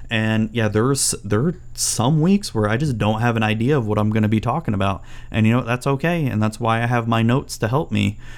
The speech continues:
to try to figure out, you know, sort of, you know, jostle, or jostle my memory or jostle my mind, y-, you know, invigorate it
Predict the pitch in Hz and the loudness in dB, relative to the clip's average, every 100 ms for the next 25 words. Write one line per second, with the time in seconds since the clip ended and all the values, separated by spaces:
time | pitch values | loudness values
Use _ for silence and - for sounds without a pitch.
0 | - - 113 120 110 - 117 110 107 107 | -8 -6 -2 -2 -2 -2 -2 0 0 0
1 | 113 113 104 - - 120 113 117 - - | 0 0 0 -2 -4 0 0 -2 -10 -16
2 | - 127 98 110 110 123 123 - 127 104 | -4 0 0 -2 -2 -2 -2 -6 -8 -8
3 | 107 117 127 131 120 117 110 113 139 104 | -4 -2 -2 -2 0 2 2 2 2 2
4 | 101 101 104 101 104 113 - 127 113 110 | 0 2 0 0 0 -2 0 0 2 2
5 | 131 117 101 - - - 120 107 117 101 | 2 2 0 -4 -12 -4 -2 2 2 4
6 | 101 101 123 139 101 95 90 90 | 2 2 0 2 0 0 -2 -4